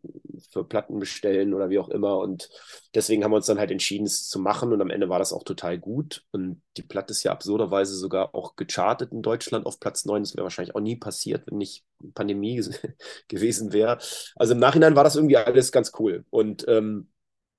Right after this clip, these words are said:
ja, und wir haben sogar ein paar Sachen daraus auch jetzt gelernt für die, für die,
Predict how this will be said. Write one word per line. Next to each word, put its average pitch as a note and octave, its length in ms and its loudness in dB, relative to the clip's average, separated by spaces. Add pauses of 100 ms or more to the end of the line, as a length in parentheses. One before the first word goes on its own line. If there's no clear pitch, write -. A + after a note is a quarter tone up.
(300)
ja, A2 200 2
und G2+ 80 -2
wir G2+ 80 0
haben B2 100 0
sogar A#2+ 240 6
ein B2+ 60 0
paar B2 200 6
Sachen B2 280 2
daraus A#2 340 6
auch - 160 -2
jetzt A#2 160 -6
gelernt A2 320 2
für A2 140 -12
die, G#2+ 200 -6
für - 160 -10
die, G2+ 220 -6